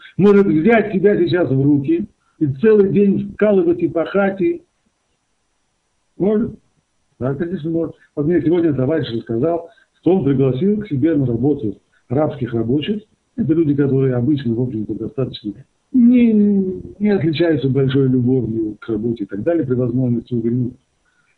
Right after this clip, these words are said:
Но он их поставил такие условия, что если они закончат работу, то за ка-, за каждый день ус-, ускорение работы он им платит, э,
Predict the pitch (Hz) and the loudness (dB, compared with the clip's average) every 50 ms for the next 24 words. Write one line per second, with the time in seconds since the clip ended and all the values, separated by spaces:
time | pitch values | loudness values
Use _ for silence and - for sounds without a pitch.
0 | - - 170 196 214 208 202 190 196 185 175 - 196 196 185 175 139 175 170 139 | -2 2 4 6 6 6 6 4 4 2 2 2 2 2 2 2 2 0 0 2
1 | 170 165 151 135 160 226 226 208 180 160 143 - - 147 147 170 185 165 135 139 | 2 2 2 2 2 2 2 4 2 2 0 0 0 0 2 2 2 0 0 0
2 | 139 139 139 160 165 147 120 131 135 139 170 165 135 143 139 147 151 165 190 196 | 0 2 2 2 2 2 2 0 0 0 0 0 0 0 0 0 0 2 2 2
3 | - 151 143 135 131 123 135 135 160 170 165 147 131 120 131 127 - 165 160 123 | 0 0 0 0 0 -2 -2 -2 -2 -2 -2 -2 -2 -2 -4 -2 -2 -2 0 0
4 | 120 120 113 123 151 143 117 104 - _ _ _ _ - 143 135 - - 247 220 | -2 -2 -2 0 0 0 0 -2 -6 _ _ _ _ -6 -6 -6 -6 -8 -14 -16
5 | 131 - - 160 160 185 180 170 156 151 147 143 143 139 202 202 208 185 160 147 | -10 -4 -2 0 2 4 4 2 2 2 0 0 0 2 2 0 0 0 -2 -2
6 | 147 147 139 139 143 147 143 143 139 127 _ _ _ 113 113 107 107 104 101 | -2 -2 -2 -4 -4 -6 -6 -8 -12 -20 _ _ _ -10 -10 -8 -8 -8 -10